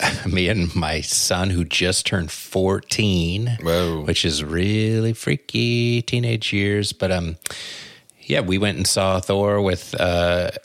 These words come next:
Speaker 1: uh, and, uh, my wife, Chrissy, and so the three of us all went and saw it, and we loved it. We had such a good time. It was really fun. There was, like,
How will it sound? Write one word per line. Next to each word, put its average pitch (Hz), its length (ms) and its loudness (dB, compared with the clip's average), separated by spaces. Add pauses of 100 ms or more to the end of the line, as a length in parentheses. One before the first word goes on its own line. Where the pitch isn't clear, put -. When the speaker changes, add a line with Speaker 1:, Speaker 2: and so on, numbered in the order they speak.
(220)
Speaker 1:
uh, - 40 0
and, 85 580 -2
uh, 85 220 -2
my 85 160 -2
wife, 95 500 -2
Chrissy, 113 400 0
and 85 300 -2
so - 160 0
the 85 120 -4
three 95 200 0
of 90 80 0
us 90 140 0
all 90 120 2
went 90 140 0
and 85 80 0
saw 95 260 2
it, 76 60 -2
and 82 400 0 (140)
we 95 220 0
loved 101 360 0
it. 85 300 -4
We 92 320 2
had 92 240 0
such - 340 0
a 98 40 0
good 87 160 0
time. 92 220 2
It 71 80 0
was 82 200 2
really 87 340 2
fun. 82 320 0
There 80 140 0
was, 80 240 0
like, - 360 -4